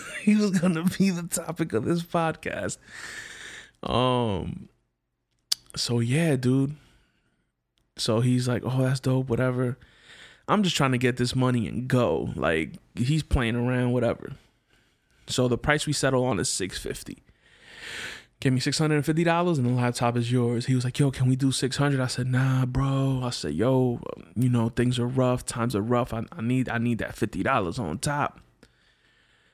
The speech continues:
But that's a fact, though. I needed that fifty dollars on top. Ain't no, ain't no, ain't no wiggle room. You know what I'm saying? This computer's worth way more than that. So stop trying to play me.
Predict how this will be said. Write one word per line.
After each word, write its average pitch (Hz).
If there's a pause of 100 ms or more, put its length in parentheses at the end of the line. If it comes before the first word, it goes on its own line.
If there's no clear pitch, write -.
(320)
But -
that's 113
a -
fact, 139
though. 107
I 92
needed 127
that 127
fifty 147
dollars 139
on 135
top. 185
Ain't 143
no, 160
ain't 156
no, 160
ain't 156
no 160
wiggle 143
room. 151
You 147
know 147
what 147
I'm 147
saying? 151
This 143
computer's 147
worth 151
way 156
more 180
than 131
that. 117
So -
stop 127
trying 139
to 160
play 185
me. 120